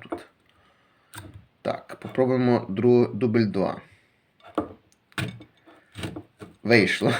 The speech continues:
<laughs> Що вийшло? Добре, давайте зараз реагувати цю грушку від нуля до десяти. Давайте. Напишіть в коментарях, чи ви не обіжаєте, що сьогодні злюки немає.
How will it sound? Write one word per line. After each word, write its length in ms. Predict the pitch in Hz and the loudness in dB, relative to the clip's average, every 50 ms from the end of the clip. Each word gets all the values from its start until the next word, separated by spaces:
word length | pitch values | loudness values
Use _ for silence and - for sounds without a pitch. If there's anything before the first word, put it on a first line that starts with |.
| - - 180 - - - | 0 0 -2 0 -2 -2
<laughs> 360 | - - - - - - - _ | -2 -2 -4 -8 -10 -12 -16 _
Що 220 | - - 101 95 | -6 -4 -2 0
вийшло? 460 | 92 95 87 85 - - - - 110 - - - - - - - - - - | 0 0 0 0 -2 -6 -10 -12 -14 -14 -18 -20 -20 -20 -20 -20 -20 2 8
Добре, 300 | 170 190 180 131 127 117 | 10 10 10 10 6 4
давайте 460 | 107 123 127 143 151 139 - - 131 | 4 8 10 10 10 10 8 6 0
зараз 280 | 113 123 117 113 113 - | 2 4 2 2 2 0
реагувати 580 | - 120 117 120 127 131 139 139 135 135 131 120 | 0 0 0 0 2 6 8 8 8 6 0 -2
цю 160 | - 127 117 | -2 -2 -2
грушку 460 | 120 123 143 170 185 - - - 147 156 - - - - - 123 | 0 0 0 0 0 -2 0 2 2 4 4 2 0 -2 0 4
від 180 | 139 202 220 165 | 6 6 6 8
нуля 240 | 170 160 139 147 165 | 6 8 8 8 8
до 100 | 147 123 | 6 4
десяти. 460 | 117 123 123 - - - - 87 - - - _ _ - - - - - - - - - _ _ _ _ _ - | 2 2 0 -2 -6 -6 -6 -6 -6 -6 -12 _ _ -20 -20 -20 -20 -20 -20 -20 -20 -20 _ _ _ _ _ 6
Давайте. 360 | 107 104 98 87 85 - - - - - - - - - _ _ _ _ - - _ - | 8 8 8 8 6 2 0 -4 -4 -4 -10 -14 -14 -14 _ _ _ _ -20 -20 _ 0
Напишіть 580 | - 123 131 131 131 143 151 - 190 180 180 | 6 8 8 8 8 4 2 4 4 2 4
в 40 | - | 8
коментарях, 680 | - 165 151 147 139 143 139 165 160 165 165 151 - | 8 8 8 8 4 4 6 8 10 10 10 10 8
чи 160 | - - 143 | 4 4 6
ви 160 | 123 131 143 143 | 8 8 8 8
не 160 | 147 143 139 | 8 8 10
обіжаєте, 600 | 135 123 120 127 123 143 135 139 139 135 135 127 | 8 8 6 4 4 6 8 8 8 8 6 0
що 140 | - - 120 | 0 -2 0
сьогодні 320 | - 131 131 139 135 139 - - - - - - - - | 4 4 6 8 8 6 6 4 2 -4 -10 -12 -6 -4
злюки 440 | 143 147 143 143 139 120 110 110 | -4 0 4 6 6 6 6 2
немає. 440 | 104 101 95 92 90 85 85 90 92 | 0 0 0 0 0 0 0 0 -2